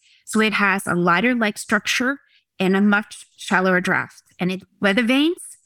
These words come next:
like a ship at anchor, moving with the power of the wind and the current. And this also allows for less stress on the anchoring system, which you see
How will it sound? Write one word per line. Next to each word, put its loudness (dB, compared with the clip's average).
like 0
a 0
ship -2
at 0
anchor, 0
moving 4
with 0
the -4
power 2
of 0
the -2
wind 0
and 0
the -4
current. -2
And 2
this 0
also -2
allows 0
for 0
less 0
stress -4
on 2
the -2
anchoring 0
system, -8
which -2
you 0
see -2